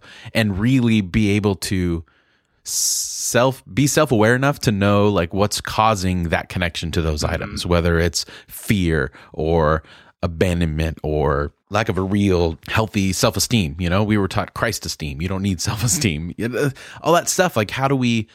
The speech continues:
Speaker 1: how do we do that? And then on the other side of it, how do we balance that with even have the luxury to say, "I should live a simpler life," when there are millions and billions of people who are <laughs> forced to live a simple life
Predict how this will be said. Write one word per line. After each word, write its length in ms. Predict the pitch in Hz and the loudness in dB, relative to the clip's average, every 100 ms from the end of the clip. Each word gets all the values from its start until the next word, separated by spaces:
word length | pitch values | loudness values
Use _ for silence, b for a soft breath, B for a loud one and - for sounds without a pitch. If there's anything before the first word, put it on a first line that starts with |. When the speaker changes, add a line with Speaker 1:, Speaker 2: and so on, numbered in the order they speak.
| b | b
Speaker 1:
how 60 | 165 | 2
do 60 | |
we 80 | 160 | 2
do 120 | 139 | 4
that? 120 | 156 - | 2 0
And 180 | 135 156 | 0 2
then 220 | 208 175 | 2 2
on 120 | 139 | 0
the 80 | 139 | 0
other 100 | 180 | 0
side 180 | 214 107 | 0 0
of 80 | 95 | 0
it, 160 | 120 - 60 | -2 -4 -12
how 160 | - 180 | -6 -4
do 60 | 202 | -2
we 120 | 226 | -2
balance 400 | 160 143 180 - | 0 -2 -2 -4
that 140 | 139 | -6
with 320 | 127 110 - _ b b b b | -4 -4 -6 _ b b b b
even 240 | 165 170 | 0 2
have 220 | 151 135 131 | 2 0 0
the 100 | 117 | 0
luxury 540 | 107 117 107 107 98 | 2 0 0 0 2
to 120 | 92 | 0
say, 340 | 104 - 95 95 | 0 0 0 -2
"I 100 | - | -4
should 200 | - 101 | -2 0
live 180 | 98 98 | 2 2
a 60 | |
simpler 400 | 131 131 104 101 | 2 2 2 0
life," 320 | 92 92 92 98 | 0 0 -2 2
when 180 | 104 104 | 2 2
there 140 | 101 | 2
are 100 | 101 101 101 104 107 98 | 0 -4 -20 -20 -18 -8
millions 600 | 123 135 151 139 113 101 | 0 2 4 2 0 0
and 140 | 107 | 0
billions 360 | 101 123 127 117 | 2 2 4 2
of 60 | 101 | 2
people 280 | 143 - 104 | 0 2 2
who 120 | 107 | 2
are 80 | 104 | 0
<laughs> 140 | - | 2
forced 280 | 156 165 - | 2 2 0
to 80 | 120 | 0
live 220 | 104 95 | 0 0
a 60 | 98 | 0
simple 340 | - 95 80 | -2 -2 -4
life 340 | 78 82 107 | -4 -6 -8